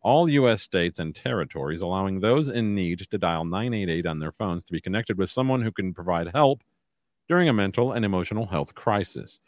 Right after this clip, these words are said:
a development that comes amid an uptick in suicide ra-, uh, rates and, uh, sorry, among Black, Latino, and American Indian. Oh, that's what it's for.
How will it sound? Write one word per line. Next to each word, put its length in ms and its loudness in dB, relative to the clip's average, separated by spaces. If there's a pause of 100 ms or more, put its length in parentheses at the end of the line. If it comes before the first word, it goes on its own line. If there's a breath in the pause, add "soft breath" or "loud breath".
(240 soft breath)
a 60 -6
development 560 4
that 180 0 (280)
comes 280 0
amid 400 2
an 320 -4
uptick 440 -2
in 120 -2
suicide 500 0
ra-, 220 -2 (120)
uh, 200 -2
rates 420 -2
and, 460 -2
uh, 60 -12
sorry, 260 0
among 280 -2
Black, 300 -2
Latino, 340 -4
and 100 -4
American 360 -4
Indian. 220 -6 (100)
Oh, 160 8
that's 240 4
what 100 2
it's 120 -8
for. 240 -10